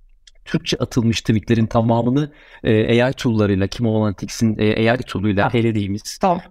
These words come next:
Speaker 1: anlamlı
Speaker 2: Sözünü
Speaker 1: bir araya getirdiğimiz bir çalışma çıkarmıştık aslında.
Speaker 2: Sü-, süper. Orada bir müsaadenle sözünü keseyim çünkü iki tane farklı araştırmamız var. Bir Kimola, bir de Twentify. İkisinin de metodolojisi
Speaker 1: Tamam.
Speaker 2: birbirinden farklı.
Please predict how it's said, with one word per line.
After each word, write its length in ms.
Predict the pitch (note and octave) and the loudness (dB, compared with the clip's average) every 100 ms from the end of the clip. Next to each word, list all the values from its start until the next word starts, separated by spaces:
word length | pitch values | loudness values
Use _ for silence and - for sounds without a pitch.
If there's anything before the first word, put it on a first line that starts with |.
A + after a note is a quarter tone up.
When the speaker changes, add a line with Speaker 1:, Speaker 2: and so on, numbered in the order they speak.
| _ - | _ -4
Speaker 1:
anlamlı 380 | B2+ C3 C#3 | -2 -2 -2
Speaker 2:
Sözünü 560 | D3 E3 E3 E3+ F3+ - - - | 0 2 2 0 -2 -4 -14 0
Speaker 1:
bir 140 | C3 | 2
araya 200 | A#2 A#2 | 4 2
getirdiğimiz 600 | G#2+ G#2 A#2 A2+ D3+ C#3+ | 0 -2 -2 -2 -2 -2
bir 40 | |
çalışma 340 | C#3 C3 - B2+ | 0 0 0 -2
çıkarmıştık 560 | - - G2 F2 - | -2 0 0 -2 -6
aslında. 480 | F#2 F#2 - G2+ G#2 | -6 -6 -4 -2 -2
Speaker 2:
Sü-, 160 | - - - | -2 -4 -12
süper. 420 | - F3 A#2+ A2+ - | -4 -2 -2 -2 0
Orada 300 | F#3 G3+ G3+ | 0 0 -2
bir 160 | A3+ | -2
müsaadenle 560 | A3+ F#3+ - G3 G#3 G3+ | -2 -2 0 0 0 -2
sözünü 300 | - F#3+ G3+ | -2 0 0
keseyim 360 | G3 - G#3+ A3+ | 0 -2 0 -2
çünkü 240 | - - | -4 -4
iki 240 | E3+ - A3+ | -4 -4 -4
tane 260 | G#3+ F#3+ | -2 -2
farklı 440 | F#3 F3+ F3+ - F#3+ | 0 0 0 -2 0
araştırmamız 640 | D#3 C#3 - C#3 C3+ C3 | 0 -2 -6 -6 -4 0
var. 220 | E3 F3+ | 0 0
Bir 100 | E3 | -2
Kimola, 420 | E3 - D#3+ D#3 D3+ | -6 -2 0 2 0
bir 140 | C#3+ | 0
de 80 | D3 | -2
Twentify. 440 | - B2+ - F#3 G3+ | -2 -4 -2 -4 -4
İkisinin 440 | - - - G3+ | -6 -8 0 2
de 40 | G#3 | 4
metodolojisi 540 | D3+ - D3 D3 D3+ | 2 0 -2 0 0
Speaker 1:
Tamam. 160 | F3 D3 | 0 0
Speaker 2:
birbirinden 340 | D3+ D3 E3+ | -2 -2 -2
farklı. 440 | F3 B2+ - - | 0 -2 -2 -6